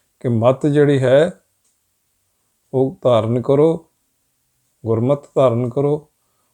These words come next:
ਔਰ ਪਰਮੇਸ਼ਵਰ ਦਾ ਪਿਆਰ ਰੱਖੋ। ਸਤ ਸੰਤੋਖ ਜਿਹੜਾ ਹੈ ਉਹਨੂੰ ਆਪਣੇ ਜੀਵਨ ਵਿੱਚ ਢਾਲੋ।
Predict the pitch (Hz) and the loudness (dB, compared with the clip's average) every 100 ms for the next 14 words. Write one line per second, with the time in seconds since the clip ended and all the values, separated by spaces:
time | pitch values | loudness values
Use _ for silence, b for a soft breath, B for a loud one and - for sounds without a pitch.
0 | _ 113 110 120 113 120 - 131 127 127 | _ -8 -4 -4 -2 -4 -2 -2 -2 -4
1 | 120 107 117 131 123 147 147 151 _ _ | -4 -2 0 -2 -2 -2 -2 -4 _ _
2 | _ _ _ - 160 160 120 143 123 123 | _ _ _ 0 0 0 -8 -6 -4 0
3 | 127 143 143 131 120 120 120 143 170 _ | 2 0 0 0 0 0 0 -2 -6 _
4 | _ _ _ _ - 139 131 143 143 127 | _ _ _ _ -6 -2 0 0 -2 -2
5 | 127 135 156 135 123 131 131 131 123 156 | -2 -2 -2 -2 -2 0 0 -2 -2 -4
6 | 180 - _ _ _ _ _ _ - 104 | -6 -8 _ _ _ _ _ _ -2 0
7 | 104 135 151 - | 2 2 0 -4